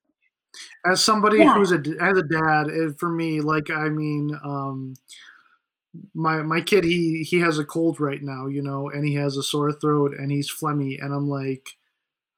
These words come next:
Speaker 1: "Oh, shoot, is this covid? What did I do wrong?" You know, you go into this, you go into this routine of, of first off, what could have happened?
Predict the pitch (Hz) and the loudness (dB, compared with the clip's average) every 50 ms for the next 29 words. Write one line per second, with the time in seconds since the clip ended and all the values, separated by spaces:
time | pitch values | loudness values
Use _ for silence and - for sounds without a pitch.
0 | _ _ 160 160 151 147 - - 196 180 160 156 139 156 156 151 - - - 170 | _ _ 2 4 4 4 6 6 6 6 6 4 4 2 2 0 0 2 2 2
1 | 156 151 147 139 147 160 156 156 151 151 151 160 156 156 151 147 156 147 147 147 | 4 4 2 2 2 0 0 0 0 2 2 2 2 2 0 0 -2 -2 -4 -4
2 | 165 170 170 175 175 175 190 156 185 190 190 196 190 175 185 190 185 - 180 185 | -2 -2 0 0 0 0 0 2 4 4 6 4 4 4 2 2 2 0 -6 -6
3 | 180 165 190 190 185 185 170 160 - 175 170 170 - 202 196 175 170 165 160 151 | 0 2 2 2 2 0 -2 -4 -4 -4 -4 -2 -4 -4 -2 -2 0 0 -2 -2
4 | 139 - - _ _ _ _ _ _ _ _ _ _ - 165 165 165 160 160 147 | -6 -10 -18 _ _ _ _ _ _ _ _ _ _ -2 0 2 2 2 0 -2
5 | 147 - 196 196 190 190 - 175 160 160 160 165 156 - - - - _ - 160 | 0 2 2 4 4 2 0 0 2 4 4 2 2 -2 -8 -18 -20 _ -20 -16
6 | 160 151 147 156 180 190 190 190 - 208 196 180 185 185 175 175 175 185 175 175 | -14 -10 -2 0 2 2 2 2 0 0 0 2 2 2 0 0 0 -2 -4 -6
7 | 170 170 156 - | -6 -8 -10 -12